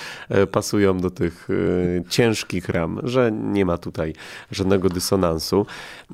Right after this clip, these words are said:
E, a może byś, e, powiedział nam kilka rzeczy, e, odnośnie tych obrazów, które tam zobaczymy.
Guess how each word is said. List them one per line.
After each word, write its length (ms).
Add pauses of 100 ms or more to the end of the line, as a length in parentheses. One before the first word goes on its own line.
(120)
E, 360
a 80
może 260
byś, 400
e, 300
powiedział 440
nam 380 (220)
kilka 320
rzeczy, 480 (220)
e, 220
odnośnie 420
tych 200
obrazów, 480
które 260
tam 160
zobaczymy. 580